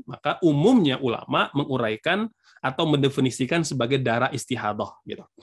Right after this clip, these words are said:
Baik. Eh, selanjutnya kita akan uraikan tentang, eh, masa nifas. Nah, berapa lamakah wanita mengalami nifas? Nah, ini penting ya, ibu-ibu,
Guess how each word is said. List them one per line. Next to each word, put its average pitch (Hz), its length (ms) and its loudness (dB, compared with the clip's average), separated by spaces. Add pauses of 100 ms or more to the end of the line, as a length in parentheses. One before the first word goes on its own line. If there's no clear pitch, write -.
(1300)
Baik. 143 320 0 (1300)
Eh, 156 400 4
selanjutnya 185 800 2 (240)
kita 190 240 2
akan 214 160 -2
uraikan 180 640 2
tentang, 165 640 2
eh, 143 240 -2
masa 160 320 2
nifas. - 560 -2
Nah, - 160 -10
berapa 147 400 0
lamakah 175 560 2
wanita 147 560 2
mengalami 143 560 2
nifas? - 480 -4
Nah, 113 80 -4
ini 123 80 0
penting 139 400 0
ya, 170 160 0
ibu-ibu, 117 480 0